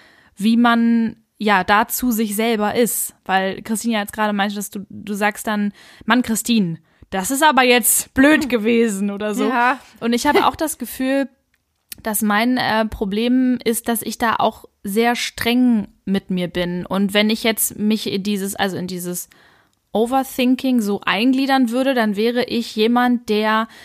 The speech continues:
Speaker 1: ähm, an Situationen, die schon passiert sind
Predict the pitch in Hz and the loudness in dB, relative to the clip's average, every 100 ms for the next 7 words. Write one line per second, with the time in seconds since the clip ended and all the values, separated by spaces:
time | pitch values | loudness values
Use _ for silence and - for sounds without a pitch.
0 | - - - 202 208 202 214 214 196 233 | -20 -8 0 0 0 -2 -2 0 -2 -4
1 | 247 214 214 - 226 254 277 269 226 233 | -4 -4 -6 -6 -2 0 0 0 0 0
2 | 247 254 - 226 233 208 196 - 277 311 | 0 0 0 0 -2 -4 -4 0 2 0
3 | - 185 175 294 - - | -2 -2 2 0 -2 -12